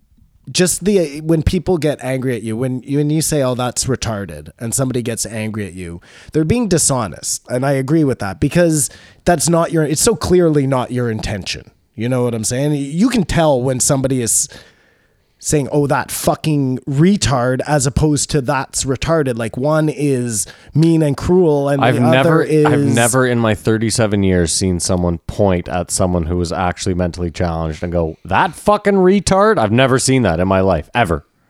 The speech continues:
Speaker 1: I have.
Speaker 2: Oh, oh, okay. Well, you grew up with real pieces of shit, so.
Speaker 1: We had, um, a whole class at, uh, high school. Like, w-, you know, we were whatever, nine four,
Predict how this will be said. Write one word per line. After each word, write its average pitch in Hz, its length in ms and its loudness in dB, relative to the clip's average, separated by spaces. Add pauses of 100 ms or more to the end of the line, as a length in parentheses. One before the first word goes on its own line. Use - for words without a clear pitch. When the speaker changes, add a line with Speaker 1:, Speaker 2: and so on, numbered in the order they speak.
(600)
Speaker 1:
I 123 160 -4
have. 80 320 -12 (680)
Speaker 2:
Oh, - 100 -4 (160)
oh, 95 120 -2 (200)
okay. - 240 -12
Well, 117 160 0
you 131 100 0
grew 123 120 4
up 104 80 -4
with 82 100 -6
real 90 160 0
pieces 80 300 -6
of 80 100 -6
shit, - 400 -6
so. - 180 -10
Speaker 1:
We 170 460 2
had, 143 540 0
um, 117 760 -4
a 123 80 -2
whole 123 240 -2
class 120 760 -4 (180)
at, 110 240 -6 (100)
uh, 107 240 -6
high 139 180 -2
school. 110 300 -4
Like, 101 240 -8
w-, 104 200 -12
you 131 120 -6
know, 120 100 -4
we 117 220 -4
were 117 200 -6
whatever, 104 500 -6
nine 110 440 -4
four, 135 560 -2